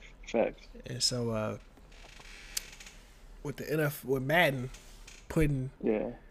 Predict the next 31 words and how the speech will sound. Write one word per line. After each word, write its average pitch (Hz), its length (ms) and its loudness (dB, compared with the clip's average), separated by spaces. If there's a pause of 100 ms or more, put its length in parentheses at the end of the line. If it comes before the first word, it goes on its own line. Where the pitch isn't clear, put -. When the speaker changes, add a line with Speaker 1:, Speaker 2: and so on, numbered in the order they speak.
Speaker 2:
<laughs> - 300 -8
Colin 180 380 12
Kaepernick - 1200 8 (680)
Speaker 1:
Yeah, 175 80 12
Speaker 2:
into 202 300 12
Speaker 1:
you 175 320 10 (300)
Speaker 2:
the 196 120 12
game. 196 720 12 (240)
<laughs> - 680 12 (2000)
Speaker 1:
You 139 120 12
know, 131 280 12 (400)
I 127 60 12
know, 131 320 12 (160)
I 127 60 8
know 127 80 12
you 123 120 12
said 117 140 10
we 110 140 10
talked 113 260 12
about 107 240 10
this 104 320 6
on 107 160 2
text, 113 340 8
but, 101 300 10
um, 101 460 6 (1500)
at 107 180 12
first 147 360 12
I 117 80 12
thought, 107 320 12
you 117 60 8
know, 110 340 10